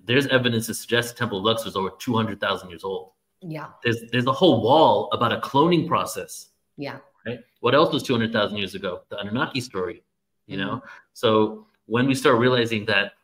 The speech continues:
Speaker 1: we've been through cycles of time, and you can track these civilizations based on they fall from grace.
Speaker 2: Yeah.
Speaker 1: You can even see when they went from a matriarchy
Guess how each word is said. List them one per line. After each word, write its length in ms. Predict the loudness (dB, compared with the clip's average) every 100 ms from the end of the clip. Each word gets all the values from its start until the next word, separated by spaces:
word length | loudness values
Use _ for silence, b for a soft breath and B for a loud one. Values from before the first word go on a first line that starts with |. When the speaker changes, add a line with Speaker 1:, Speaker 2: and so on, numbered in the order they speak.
| -8
Speaker 1:
we've 120 | -6
been 160 | -4 -4
through 80 | -4
cycles 360 | -2 -4 -6
of 100 | -14
time, 380 | -6 -2 0 -2
and 160 | -8 -10
you 60 | -6
can 180 | -4
track 480 | -6 -6 -2 -2 -2
these 140 | -10 -8
civilizations 840 | -6 -6 -4 -4 -4 -6 -8 -10
based 380 | -6 -4 -4 -6
on 80 | -8
they 100 | -8
fall 240 | -6 -6
from 180 | -6 -12
grace. 460 | -12 -12 -16 -20 _ _ _
Speaker 2:
Yeah. 180 | -16 -10
Speaker 1:
You 80 | -8
can 140 | -4
even 160 | -4 -6
see 400 | -6 -4 -4 -6 B
when 160 | -4 0
they 80 | 0
went 180 | -2 -6
from 140 | -6
a 20 |
matriarchy 800 | -4 -4 -2 -2 -2 -6 -14 -14